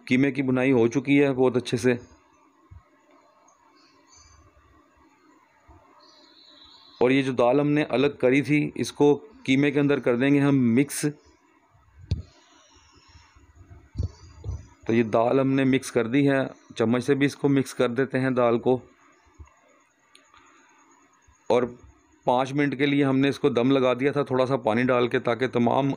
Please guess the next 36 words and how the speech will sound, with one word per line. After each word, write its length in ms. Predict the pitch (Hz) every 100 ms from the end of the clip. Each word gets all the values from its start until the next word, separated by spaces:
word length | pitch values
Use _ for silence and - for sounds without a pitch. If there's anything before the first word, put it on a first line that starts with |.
| 120
अज्जा 340 | 117 117 131 131 -
आपस 280 | 117 - 123
में 200 | 131 135
मिक्स 400 | 127 117 139 -
हो 100 | 131
जाएं। 220 | 123 127 127 _ _ - - _ _ _ _ _ _ _ _ _ _ -
तो 80 |
ये 140 | 120 131
दाल 320 | 110 117 127
हमारी 320 | 131 123 123 123
बहुत 280 | 110 135
अच्छे 200 | 135 -
से 140 | 131 131
ready 240 | 113 113
हो 160 | 117 107
चुकी 320 | 113 127 135
है, 220 | 139 135 120 - _ _ -
बहुत 260 | 101 143
शानदार, 460 | 147 131 127 127 127
बहुत 320 | 117 117 151 151
tasty, 340 | 123 - 127
बहुत 240 | 110 117 143
लाजवाब 440 | 135 123 117 123
बनती 360 | 113 113 113 123
है। 180 | 123 117 - - - - - - _ -
आप 140 | 117
भी 160 | 113 139
ज़रूर 240 | 127 135
try 240 | 120 127 127
कीजिएगा। 560 | 117 117 127 123 127 113 -
इसको 220 | 101 -
dish 240 | 123 120 117
out 180 | 131 127
कर 140 | 135
लेते 240 | 127 127 127
हैं। 180 | 127